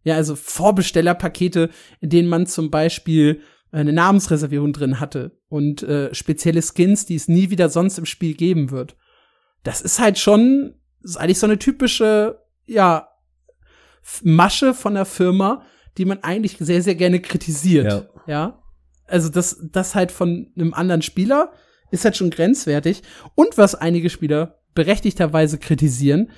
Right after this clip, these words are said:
Speaker 1: die nehmen ja Geld dafür, dass sie Skins verkaufen, deren Assets sie ja eigentlich gar nicht selber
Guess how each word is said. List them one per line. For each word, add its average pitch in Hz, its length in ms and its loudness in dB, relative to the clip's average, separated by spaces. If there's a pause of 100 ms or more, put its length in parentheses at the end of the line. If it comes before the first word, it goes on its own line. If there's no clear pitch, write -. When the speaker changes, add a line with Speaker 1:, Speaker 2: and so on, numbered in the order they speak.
(460)
Speaker 1:
die 170 100 4
nehmen 233 300 6
ja 160 160 4
Geld 196 340 4
dafür, 165 640 -2 (180)
dass 165 240 2
sie 170 300 -2
Skins 269 500 0
verkaufen, 170 560 0
deren 160 340 0
Assets 208 440 2
sie 180 140 2
ja 208 220 2
eigentlich 202 540 -2
gar 170 220 0
nicht 190 160 2
selber 156 560 2